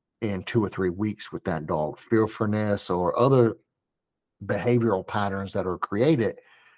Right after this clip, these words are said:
because you tried to fix that one issue. And, you know, again, we can go back to a ton of studies that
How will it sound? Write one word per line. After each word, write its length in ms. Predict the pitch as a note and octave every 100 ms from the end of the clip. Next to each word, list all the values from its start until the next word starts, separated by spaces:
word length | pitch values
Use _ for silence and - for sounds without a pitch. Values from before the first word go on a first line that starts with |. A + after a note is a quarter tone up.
| _ _ -
because 420 | G#2 - G#2 F#2+
you 100 | G2
tried 340 | - G#2 G2+
to 60 | G2
fix 360 | - - - -
that 240 | F2+ D#2+
one 340 | F#2 G2 F#2 -
issue. 480 | F#2+ - - - - _ _ _ _ _ _ _ _ -
And, 480 | G2+ F#2 F#2 E2+ - _ _ _ _
you 160 | F#2+ G#2
know, 320 | F#2 F#2 F2
again, 540 | G2+ G2+ A2+ A2+ G2+ G2
we 120 | G2+
can 200 | - G2+
go 120 | G2+
back 260 | F#2 G2 -
to 180 | - F2
a 60 |
ton 300 | - - A2+
of 80 | G#2
studies 640 | - - G#2 G2 F#2 F2+ -
that 360 | F2+ F2+ -